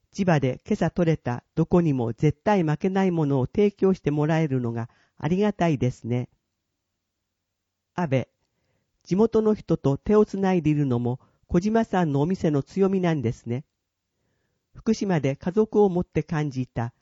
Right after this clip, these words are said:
地域の良さなどがあれば教えてください。小島、ちょうどいいですね。娘の高校進学に合わせて川俣から保原に引っ越してきました。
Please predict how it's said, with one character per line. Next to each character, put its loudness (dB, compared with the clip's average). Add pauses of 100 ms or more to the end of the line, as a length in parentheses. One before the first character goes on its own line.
(340)
地 -6
域 -4
の 2
良 0
さ -6 (160)
な 0
ど 0
が -2
あ -2
れ 0
ば -6
教 0
え 2
て -4
く -6
だ -2
さ -8
い。 -12 (1800)
小 2
島、 -2 (520)
ち 0
ょ 8
う 6
ど 4
い -4
い -14 (240)
で -2
す -8
ね。 -4 (840)
娘 2
の 2
高 4
校 4
進 -2
学 0
に 2
合 0
わ 0
せ -4
て -4 (480)
川 0
俣 -2
か -4
ら -4
保 -2
原 2
に 0
引 -8
っ -10 (200)
越 8
し -6
て -2
き -10
ま -2
し -18
た。 -8